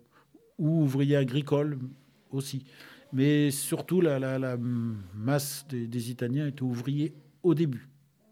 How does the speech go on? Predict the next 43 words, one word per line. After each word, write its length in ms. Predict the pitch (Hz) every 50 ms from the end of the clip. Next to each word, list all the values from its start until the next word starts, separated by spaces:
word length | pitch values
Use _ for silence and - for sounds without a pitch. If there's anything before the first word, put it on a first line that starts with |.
| _ _ _ _ _ _ _ _
surtout 500 | - - - - - 202 196 - - 190
dans 140 | 175 170 151
le, 300 | 143 135 135 135 135 135
le, 500 | 131 131 131 127 131 127 127 127 123 127
le 120 | 123 127
bâtiment. 460 | 123 143 139 139 - 147 135 120 - - - - - - - - - - _ -
Euh, 520 | 104 110 104 101 104 101 107 110 104 104
et 140 | 123 123 113
beaucoup 420 | 104 98 101 131 131 - - 151
étaient 180 | 135 139 131 131
maçons, 580 | 123 123 120 117 - - 151 165 190 202 208
puis 260 | 196 208 - 156 151 143 - - - - - - - - _ _ _ _ _ -
avec 340 | 143 151 170 165 147 -
les, 420 | 156 160 160 156 156 156 156 151 151
le 120 | 151 156
temps 220 | 156 - 180 175 139
passant, 460 | 160 156 143 - - 170 190 196 190
au 40 | 160
fil 220 | - - 170 156
des 220 | 143 160 147 139
années, 480 | 156 147 151 160 180 202 208 214 220 220
ils 100 | 202 160
sont 160 | - - 151
devenus 420 | 147 127 117 131 139 139 131 131 123
des 300 | 123 123 120 123 123 123
entrepreneurs 840 | 123 117 - - - 107 - - - 120 123 143 175 196 202 175 143
et 80 | 135
ils 160 | 123 117 110 113
ont 80 | 110
pris 180 | 101 - - 151
les 140 | 143 131 120
mêmes 180 | 120 123 120
professions 540 | 120 - - 127 107 - 127 120 - - 127
qu'en 160 | 123 131 139
France. 400 | 139 - 202 190 143 131 - - 120
Euh, 220 | 117 120 123 120
pratiquement, 420 | 117 - - 117 - 147 135 170
il 60 | 170 151
n'y 60 | 135
a 40 | 113
pas 160 | - 135 131
eu 80 | 131
de, 300 | 127 123 131 131 127 123